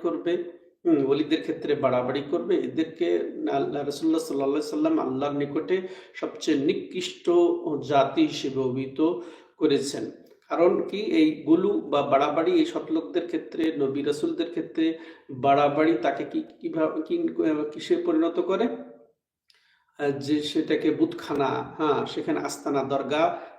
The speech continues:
বুতখানা, ইবাদতখানা, হ্যাঁ, যেটা উপাসনালয়ে পরিণত করে, নাউযুবিল্লাহ। হ্যাঁ, তো এই সৎলোকদের বা ওলিদের ক্ষেত্রে বাড়াবাড়ি, নবী রাসূলদের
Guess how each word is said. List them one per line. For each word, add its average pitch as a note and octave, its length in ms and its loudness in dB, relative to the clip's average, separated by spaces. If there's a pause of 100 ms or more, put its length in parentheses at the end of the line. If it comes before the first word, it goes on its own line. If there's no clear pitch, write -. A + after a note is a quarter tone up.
(120)
বুতখানা, D3+ 600 -2
ইবাদতখানা, D3 640 0 (460)
হ্যাঁ, C3+ 340 0 (360)
যেটা D3+ 180 0
উপাসনালয়ে D#3 920 4
পরিণত C3+ 400 0
করে, B2 220 -4
নাউযুবিল্লাহ। A#2 840 -6 (120)
হ্যাঁ, C#3 180 -2 (460)
তো F3+ 280 6
এই A3 540 6 (320)
সৎলোকদের F3+ 720 0
বা D3 200 -2
ওলিদের E3 520 4
ক্ষেত্রে D#3+ 340 -4
বাড়াবাড়ি, C#3 580 2
নবী C#3+ 240 0
রাসূলদের D3+ 640 -2